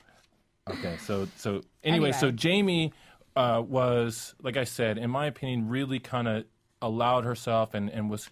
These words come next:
Speaker 1: okay with the fact that she, she loved him and wanted him. So she's pregnant, and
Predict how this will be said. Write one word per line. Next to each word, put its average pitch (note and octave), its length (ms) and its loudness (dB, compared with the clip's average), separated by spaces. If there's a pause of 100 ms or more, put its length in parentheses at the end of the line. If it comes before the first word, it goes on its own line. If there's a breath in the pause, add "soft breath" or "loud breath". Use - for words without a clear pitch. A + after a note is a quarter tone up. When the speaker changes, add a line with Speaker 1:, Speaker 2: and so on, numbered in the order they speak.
Speaker 1:
okay C3+ 240 -2
with A#2 100 -4
the A2+ 60 -10
fact G#2+ 320 0
that G2+ 100 -6
she, - 320 -8
she F#2 500 -12 (480)
loved B2+ 300 0
him B2+ 260 0
and G#2+ 140 0
wanted A2 180 0
him. A2 140 -2 (640 loud breath)
So - 180 -6
she's D3 580 -6
pregnant, B2 640 0
and G#2 500 -2